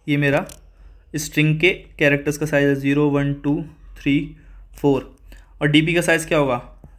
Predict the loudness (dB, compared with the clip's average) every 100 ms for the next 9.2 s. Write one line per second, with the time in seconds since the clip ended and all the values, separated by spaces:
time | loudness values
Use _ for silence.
0 | -10 -4 0 0 -2 -10 -20 -20 -20 -20
1 | -20 -20 -20 _ -20 -20 -12 0 0 0
2 | -4 -10 -4 -2 0 -2 -8 -2 0 0
3 | -4 -14 -6 0 0 -2 -8 -4 -4 -4
4 | -12 -20 -2 0 2 4 4 4 2 4
5 | 4 0 -2 0 2 2 0 -2 -2 -2
6 | -2 -2 -2 -2 -2 -2 0 2 2 4
7 | 4 4 2 2 2 2 2 2 2 0
8 | -2 0 0 0 0 0 -2 2 2 0
9 | -4